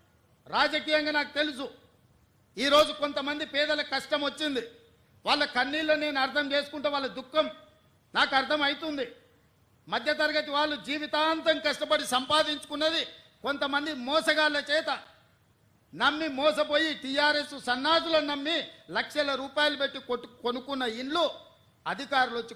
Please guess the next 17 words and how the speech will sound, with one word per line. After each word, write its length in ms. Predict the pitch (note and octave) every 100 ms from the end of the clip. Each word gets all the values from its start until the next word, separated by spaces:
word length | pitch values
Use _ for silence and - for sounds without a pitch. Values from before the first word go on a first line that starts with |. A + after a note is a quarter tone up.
| -
కూలగొడితే 560 | B3+ C#4+ B3+ B3+ B3+ A#3+
ఆ 20 | A#3
కుటుంబం 340 | A3 B3+ A#3+ A#3 A3+
యొక్క 180 | A3 G3+ C3
దుఃఖం, 320 | A#3 - E4 - - - - _ _ E3
ఆ 20 | E3+ G3+
బాధ 180 | A#3 A#3+ G#3+
నాకు 140 | G3+ -
తెలుసు. 260 | A#3 B3+ F3 - _ _ _ _ _ _ _ _ _ A3
కానీ 300 | C#4 E4 D4 - - _ _ _ _
ఇట్లనే 440 | G#3+ B3 D#4 D#4+ D#4+ D4
వదిలేసుకుంటూ 600 | D4 D4+ D4 D4+ C#4+ C4 A#3
పోతే 300 | D#4 D#4+ D#4 - - - - _ _
ఇవాళ 360 | F#3+ B3+ C#4+ C#4 C4
ఆ 20 | -
చెరువులను 480 | B3 C#4 D4 C4+ B3+
ఆక్రమించుకొని, 720 | C#4 C#4 C4+ C4 - A#3+ B3+